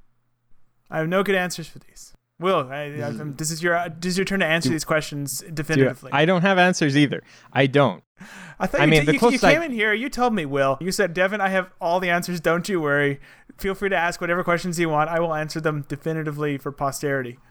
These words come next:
Speaker 2: I said, "Devin, hold on, before you hit record, one thing." <laughs> I have all the answers. Yeah, I think, I mean,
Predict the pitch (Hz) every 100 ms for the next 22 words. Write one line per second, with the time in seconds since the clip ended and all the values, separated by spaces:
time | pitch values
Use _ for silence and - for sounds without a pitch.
0 | - 131 139 143 131 131 120 151 180 147
1 | 120 120 180 175 156 147 127 - 123 98
2 | 95 - _ _ - 143 113 104 95 -
3 | - _ 208 - 214 - - - _ _
4 | _ - - 117 135 120 113 95 - -
5 | - - _ _ _ _ _ 175 190 165
6 | 143 - 190 269 247 - 196 202 185